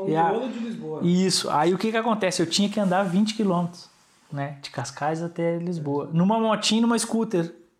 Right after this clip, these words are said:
Speaker 2: que era com cinco euros tu enchia o depósito, o tanque. E eu ti-, e eu arrumei emprestado com meus amigos cinquenta euros.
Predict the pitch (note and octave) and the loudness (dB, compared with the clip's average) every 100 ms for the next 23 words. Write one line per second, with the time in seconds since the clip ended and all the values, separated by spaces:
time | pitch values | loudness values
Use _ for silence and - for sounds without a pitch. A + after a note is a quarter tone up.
0 | _ _ - D3 D3 D#3 D#3+ E3+ E3 G3+ | _ _ -8 -2 0 0 0 -2 0 2
1 | G#3 G3 F#3+ G#3+ G3+ - G3+ G3+ G3+ F#3 | 2 2 0 0 0 0 0 0 0 0
2 | F3+ D3 - E3+ E3+ - _ - - - | 0 -4 -2 0 -2 -8 _ -20 -20 -20
3 | - - - - _ _ F#3 A3 A3 C4+ | -20 -20 -20 -20 _ _ 0 0 0 0
4 | A3+ G#3+ A3+ A#3+ B3 A3+ B3+ C4+ - A#3 | 2 2 2 2 2 2 0 0 0 0
5 | A#3 A#3+ A#3+ B3 A3+ A#3 - A#3 A3 A#3 | 0 2 2 2 2 2 0 0 2 0
6 | C#4 A3+ G3+ - | 2 2 0 -4